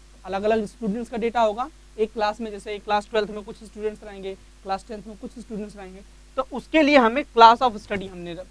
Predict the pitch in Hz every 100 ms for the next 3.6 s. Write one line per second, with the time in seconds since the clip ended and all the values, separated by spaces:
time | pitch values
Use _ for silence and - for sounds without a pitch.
0 | - - - 190 190 175 170 160 170 156
1 | - - - - 185 320 254 262 240 190
2 | 220 202 196 254 277 233 233 220 214 202
3 | 214 285 - - -